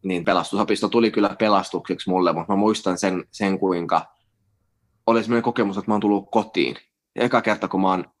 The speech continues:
sain kaikki kamat asuntoon ja mä kävelen kauppaa kohti, ja jotenkin semmoinen, että hei, et, et tää on nyt askel kohti jotain uutta. Ja oli semmoinen kotoisa, että nyt mun ei tarvii paeta enää. Ehkä se oli se, että se oman elämän pakolaisuus oli ohi.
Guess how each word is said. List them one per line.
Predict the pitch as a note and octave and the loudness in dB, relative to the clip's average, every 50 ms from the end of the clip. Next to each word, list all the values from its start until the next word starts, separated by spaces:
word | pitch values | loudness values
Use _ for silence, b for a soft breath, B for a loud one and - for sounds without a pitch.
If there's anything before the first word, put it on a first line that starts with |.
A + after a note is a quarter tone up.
| - - | -14 -6
sain | - G#2+ G2 F#2+ | -4 -2 -2 2
kaikki | - A#2+ A2+ - - - | 2 0 0 0 -6 0
kamat | - A2 G#2 G2+ G2 F#2+ - - _ B B B B B B B _ _ _ | 2 2 4 4 2 0 -2 -10 _ B B B B B B B _ _ _
asuntoon | - B2+ C3+ - B2 A2+ G#2 G#2 G2+ F#2+ F#2+ F#2 F2 - - _ _ _ _ _ _ _ | 2 2 2 2 0 0 2 2 4 4 4 4 2 -2 -10 _ _ _ _ _ _ _
ja | G#2 G2+ | -2 0
mä | G2+ G2 | 0 2
kävelen | - G#2 F#2 F#2+ F#2 F#2 F#2 | 0 0 2 2 0 0 2
kauppaa | F2 G#2 G#2 G#2 G#2 - - F#2 E2+ E2 | 4 4 4 4 2 0 2 2 2 2
kohti, | - D#2+ D#2+ - - _ - - - - _ _ _ _ _ - - _ _ _ _ | 2 -2 -2 -2 -4 _ -8 -8 -8 -8 _ _ _ _ _ -20 -20 _ _ _ _
ja | - G2 | -2 -2
jotenkin | G2 - F#2+ E2+ F2+ | 0 0 -2 -2 -2
semmoinen, | - - G2 F#2+ F#2 F2+ | -4 -2 -2 0 0 0
että | F2 - G2+ | -2 -2 -2
hei, | G#2 F#2+ F#2+ - E2 | 0 0 0 0 -2
et, | E2 - _ _ _ | -4 -4 _ _ _
et | - F2+ - | -14 -14 0
tää | - A2 | 2 2
on | G#2 G2 | 2 2
nyt | F#2+ - | 2 0
askel | F#2 F2 - - F2 E2 | -2 -2 -2 -2 -4 -4
kohti | D#2 - D#2+ - - - E2+ | -2 -4 -6 -6 -4 -2 -2
jotain | D#2+ D#2 D2+ - C2+ A#1 - | -2 0 0 0 0 0 -2
uutta. | - - - - _ _ - - _ _ _ _ _ _ _ _ _ _ _ _ _ - | -8 -12 -12 -14 _ _ -20 -20 _ _ _ _ _ _ _ _ _ _ _ _ _ -4
Ja | G#2+ G#2 | -2 0
oli | G2 F#2+ | 0 0
semmoinen | F#2 G2 F#2+ F#2 F2+ F2+ F2+ | 0 0 -2 0 -2 -2 -2
kotoisa, | F2+ F#2+ F2+ - F#2 E2 D#2+ F2+ | -2 -2 0 2 0 0 0 0
että | F2 G2+ | -2 -4
nyt | G2 - | -2 0
mun | G#2 G2 F#2 | 0 0 0
ei | F2+ | 0
tarvii | - F2 E2+ F2 D#2+ | 0 -2 -2 -2 -6
paeta | - - G2+ F#2+ F2+ E2 - D2+ - - | 0 2 4 4 4 2 0 -4 -6 -4
enää. | - D2 C#2+ - - - - _ - | -4 -6 -4 -4 -6 -8 -8 _ -8
Ehkä | - - - G#2 | -6 -4 -4 -2
se | G#2+ A2+ | 0 2
oli | G#2 G2+ F#2 | 2 2 0
se, | E2+ - F#2 | -2 -4 -6
että | E2+ - | -6 -2
se | - F#2 | 0 2
oman | F#2+ G2 G2+ F#2+ F#2 F2+ B B B B B - | 2 2 2 0 0 -2 B B B B B -2
elämän | F#2 G2+ G2 F2+ F2 F2 E2+ | 2 2 2 2 2 -2 0
pakolaisuus | - G2 - - F#2 E2+ D#2+ C#2 C#2 - - - - - - | 0 -2 0 2 0 2 2 0 -2 -4 -6 -8 -8 -6 -4
oli | D#2+ D2+ C#2 | -4 -2 -2
ohi. | A1+ A1+ - - - - | -2 -4 -4 -6 -14 -14